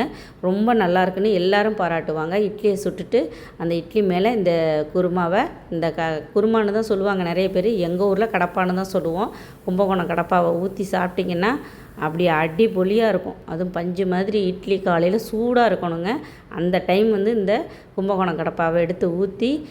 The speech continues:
அப்படியே கும்பாபிஷேகம் பண்ண மாதிரி ஊத்தி சாப்பிடணும். தொட்டெல்லாம் சாப்பிடக்கூடாதுங்க. அப்படியே அள்ளி சாப்பிடணும். அப்ப தான் ரொம்ப டேஸ்ட்டா இருக்கும். ரொம்ப சூப்பரான இந்த கும்பகோணம் கடப்பா உங்களுக்கு ஈஸியான முறையில சொல்லி கொடுத்துருக்கேன்னு நினைக்கிறேன்.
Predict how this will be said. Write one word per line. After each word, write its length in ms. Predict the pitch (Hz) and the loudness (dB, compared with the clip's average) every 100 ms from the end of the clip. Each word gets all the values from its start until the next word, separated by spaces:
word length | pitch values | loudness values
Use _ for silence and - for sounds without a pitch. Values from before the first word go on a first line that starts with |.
| - - | -18 -8
அப்படியே 260 | 160 185 | -2 -2
கும்பாபிஷேகம் 720 | 185 190 214 214 202 196 175 170 | 0 0 2 2 0 -2 -4 -2
பண்ண 200 | 170 165 | -2 -2
மாதிரி 240 | 170 202 | 0 2
ஊத்தி 220 | 196 185 | 2 0
சாப்பிடணும். 440 | 180 - - 160 - | -4 -6 -6 -6 -2
தொட்டெல்லாம் 540 | 175 170 - 214 220 | -2 -2 0 0 2
சாப்பிடக்கூடாதுங்க. 640 | 208 175 180 175 175 180 214 | 0 0 -2 0 0 0 -2
அப்படியே 260 | 175 170 | 0 2
அள்ளி 400 | 156 160 190 226 | 2 2 0 0
சாப்பிடணும். 500 | 220 180 160 156 147 | 0 -2 -2 -4 -2
அப்ப 240 | 143 143 170 | -2 -2 0
தான் 120 | 214 | 0
ரொம்ப 420 | 180 175 214 226 | 0 0 0 0
டேஸ்ட்டா 420 | 220 180 180 175 | 0 -2 0 -2
இருக்கும். 320 | 160 160 220 254 - - - | -2 -2 -4 -4 -10 -18 -8
ரொம்ப 220 | 165 180 | -2 0
சூப்பரான 540 | 180 214 208 196 185 208 | 0 0 0 2 2 2
இந்த 140 | 190 | 0
கும்பகோணம் 480 | 180 190 196 196 170 | -2 -2 0 0 0
கடப்பா 260 | 170 220 | -2 0
உங்களுக்கு 320 | 226 180 170 180 | 0 0 -4 -2
ஈஸியான 440 | 214 208 208 202 | -2 2 0 2
முறையில 260 | 196 160 190 | -2 -2 -2
சொல்லி 260 | 190 175 | 0 0
கொடுத்துருக்கேன்னு 500 | 180 175 - 170 170 | 0 -2 -2 -2 -2
நினைக்கிறேன். 320 | 165 151 202 | -2 0 0